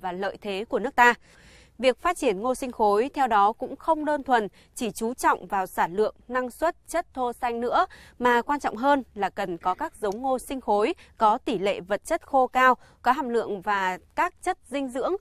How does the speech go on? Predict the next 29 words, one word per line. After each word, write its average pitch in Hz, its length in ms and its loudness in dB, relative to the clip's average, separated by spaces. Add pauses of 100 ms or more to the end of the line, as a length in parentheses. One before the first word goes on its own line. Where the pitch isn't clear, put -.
(200)
cũng 285 180 -2
như 302 160 -2
các - 180 -4
yếu 208 180 0
tố 202 300 -2
tổng 220 180 0
thể 196 240 -2 (120)
phù 214 120 0
hợp 196 260 -2
với 190 140 -6
nhu 247 140 -8
cầu 202 260 -2
của 185 200 -10
thức 294 140 -12
ăn 254 180 -2 (240)
dành 202 320 -2
cho 226 260 -2
gia 220 120 -2
súc 311 180 -8
ăn 233 140 -2
cỏ 202 220 4 (280)
cùng 226 220 2
với 202 140 -6
công 247 160 -6
nghệ 214 180 -4
chế 196 160 -8
biến 180 200 -8
hiện 233 160 -12
đại. 202 200 6